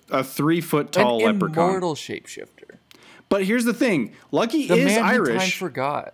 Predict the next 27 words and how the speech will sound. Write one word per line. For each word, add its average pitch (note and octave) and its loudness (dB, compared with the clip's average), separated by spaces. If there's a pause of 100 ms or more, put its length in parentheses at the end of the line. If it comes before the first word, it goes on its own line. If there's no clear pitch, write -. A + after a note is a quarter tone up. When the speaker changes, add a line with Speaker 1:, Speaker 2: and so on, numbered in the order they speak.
(120)
Speaker 1:
Lucky F3 0
is A#3 2
Irish, G#3+ 0
and C#3+ 0
the C#3 2
Irish D3+ 0
have D#3+ 0
been E3+ 2
known D3 0
to F3+ 0
fight. F3 -2 (360)
Conor B2+ 0
Mc-, E3 -2
you C3+ -4
got C3+ -2
Conor E3 0
McGregor, A3+ 0
for A#2+ -2
instance. - -8 (2250)
Is C3+ 0
this D3+ 0
a F3+ 2
case G#3 -2
of E3+ -4
Conor C3+ 0
McGregor D#3+ 0
versus, C#3 -2